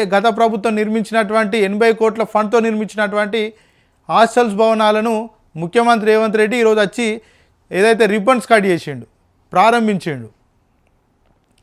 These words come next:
ఈ ప్రభుత్వం సంబంధించిన కట్టడాలు కాదు అవి, గత ప్రభుత్వం వాళ్ళు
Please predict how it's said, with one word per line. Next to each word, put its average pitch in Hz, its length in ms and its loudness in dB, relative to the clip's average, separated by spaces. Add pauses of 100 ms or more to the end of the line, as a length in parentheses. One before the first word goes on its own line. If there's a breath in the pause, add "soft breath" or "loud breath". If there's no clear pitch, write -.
(520 soft breath)
ఈ 175 220 -2
ప్రభుత్వం 240 500 2
సంబంధించిన 220 600 0 (120)
కట్టడాలు 233 520 4
కాదు 220 220 4
అవి, 175 220 0 (320 soft breath)
గత 175 160 2 (120)
ప్రభుత్వం 214 460 2
వాళ్ళు 247 300 6